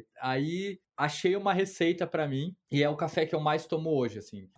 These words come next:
Levanto, faço Clever, faço minhas coisas, eu acho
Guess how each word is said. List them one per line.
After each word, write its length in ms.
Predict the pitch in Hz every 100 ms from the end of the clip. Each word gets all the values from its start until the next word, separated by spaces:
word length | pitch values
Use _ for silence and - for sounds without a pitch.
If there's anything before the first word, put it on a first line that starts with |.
| -
Levanto, 520 | 139 143 143 180 -
faço 260 | 156 151
Clever, 420 | 147 143 147 156 151
faço 280 | 156 151
minhas 180 | 143 143
coisas, 480 | - 135 160 156 143
eu 160 | 151 147
acho 220 | 156